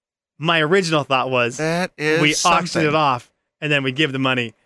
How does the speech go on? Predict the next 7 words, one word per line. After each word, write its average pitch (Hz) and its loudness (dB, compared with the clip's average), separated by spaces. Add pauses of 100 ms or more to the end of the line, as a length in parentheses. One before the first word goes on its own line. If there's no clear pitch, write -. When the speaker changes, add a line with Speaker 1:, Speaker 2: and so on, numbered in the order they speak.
(140)
Speaker 1:
to 156 -2
random 123 -2
Chad 104 -4 (280)
or 143 0
a 127 0
random 123 0
person, 151 -2